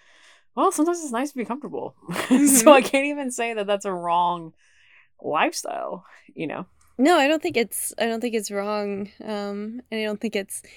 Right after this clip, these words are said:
Speaker 2: it's right either. It's like you said, it's, uh, a choice. Each of these are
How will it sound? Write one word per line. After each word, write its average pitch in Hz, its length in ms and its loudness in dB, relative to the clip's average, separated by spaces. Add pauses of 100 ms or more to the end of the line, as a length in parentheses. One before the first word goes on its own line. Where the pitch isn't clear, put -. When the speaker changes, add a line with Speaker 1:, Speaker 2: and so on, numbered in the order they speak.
(220)
Speaker 2:
it's 185 180 -8
right 185 260 2
either. 202 240 0
It's 185 200 0
like 196 360 -4
you 202 140 -8
said, 190 200 -2
it's, - 360 -10
uh, 185 580 -6
a 202 100 -2
choice. 190 400 -4
Each - 240 -10
of 202 80 -14
these 202 220 -8
are 156 300 -4